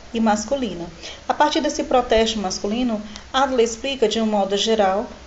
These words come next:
a formação do caráter e da neurose. Felizmente, os dois processos, que certamente deveriam ser mantidos separados,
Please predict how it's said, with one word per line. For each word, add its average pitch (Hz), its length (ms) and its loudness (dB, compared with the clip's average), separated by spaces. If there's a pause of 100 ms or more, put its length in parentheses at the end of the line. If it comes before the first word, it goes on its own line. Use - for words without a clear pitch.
(120)
a - 40 -20
formação 220 400 0
do 240 120 2
caráter 233 500 4
e 240 40 -2
da 247 120 4
neurose. 214 580 0 (440)
Felizmente, 285 520 2
os 254 60 -4
dois 254 160 6
processos, 254 720 2
que 208 140 0
certamente 214 560 0
deveriam 208 380 2
ser 214 160 0
mantidos 214 420 0
separados, 190 800 -2